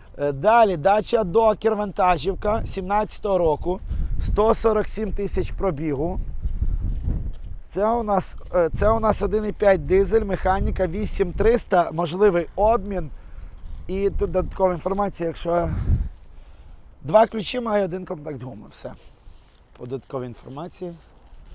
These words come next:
Шкода Октавія А сьома, вісімнадцятого року, сто вісімдесят три тисячі пробігу, це один і шість дизель,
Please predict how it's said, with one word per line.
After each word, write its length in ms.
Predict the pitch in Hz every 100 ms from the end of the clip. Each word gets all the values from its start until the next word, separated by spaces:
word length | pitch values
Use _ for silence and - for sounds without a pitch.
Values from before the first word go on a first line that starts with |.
| - - - - - - - - - - - - - - - - -
Шкода 380 | - - 233 247
Октавія 400 | 240 247 240 247
А 80 | 233
сьома, 480 | 196 226 175 175 220 233 - - - - - 147
вісімнадцятого 720 | 165 208 208 226 - - 196
року, 280 | 190 190 220
сто 160 | 226
вісімдесят 640 | 202 - 196 165 - 190
три 160 | - 190
тисячі 360 | 180 180 - 185
пробігу, 460 | 170 175 220 220
це 140 | 208 185
один 240 | 165 185
і 20 |
шість 240 | 160 165 147
дизель, 320 | 196 202